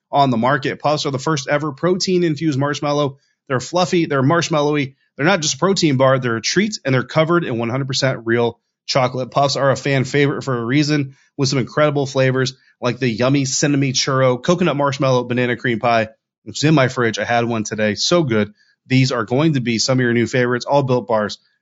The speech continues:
covered in one hundred percent real chocolate, including the Puffs. So you've got one hundred percent real chocolate and marshmallow. And best of all, you've got low calorie, high protein.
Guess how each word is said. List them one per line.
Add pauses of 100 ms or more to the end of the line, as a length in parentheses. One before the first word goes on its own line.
(140)
covered
in
one
hundred
percent
real
chocolate,
including
the
Puffs. (280)
So
you've
got
one
hundred
percent
real
chocolate
and
marshmallow. (240)
And
best
of
all,
you've
got
low
calorie,
high
protein.